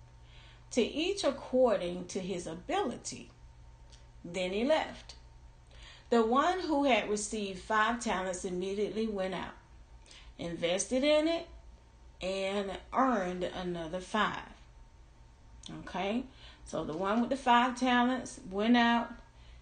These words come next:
invested, and earned more. Okay. Then similarly, the one given two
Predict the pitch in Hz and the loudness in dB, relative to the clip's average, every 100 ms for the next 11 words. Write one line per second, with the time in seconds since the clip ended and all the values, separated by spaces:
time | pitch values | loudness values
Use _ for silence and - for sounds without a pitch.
0 | - - 180 175 190 226 285 - 302 339 | -16 -8 -6 0 4 4 4 -2 -4 -4
1 | - - - - - - - - - - | -8 -16 -20 -20 -20 -20 -20 -20 -20 -20
2 | - 180 196 190 190 196 - 190 190 165 | -6 -2 0 -2 -4 -6 -6 -4 -4 -4
3 | 160 170 - - 170 175 151 135 110 - | -6 -8 -10 -10 -8 -4 -4 -6 -10 -14
4 | - - - - - - - - - - | -18 -20 -20 -20 -20 -20 -20 -20 -20 -12
5 | - 185 254 403 - - - - - - | -4 0 0 -2 -12 -20 -20 -20 -20 -20
6 | - - - - - - - - - - | -20 -20 -20 -20 -20 -20 -20 -20 -20 -20
7 | - - - - - - - - - 220 | -20 -20 -20 -20 -20 -20 -20 -16 0 4
8 | 285 294 269 240 - - 320 427 320 247 | 4 4 4 2 -2 0 2 2 2 4
9 | 208 202 190 190 208 202 240 240 220 196 | 4 4 2 2 2 4 2 2 0 0
10 | 190 196 190 196 - 392 359 208 220 311 | 2 0 -4 -6 -4 0 2 0 -2 -4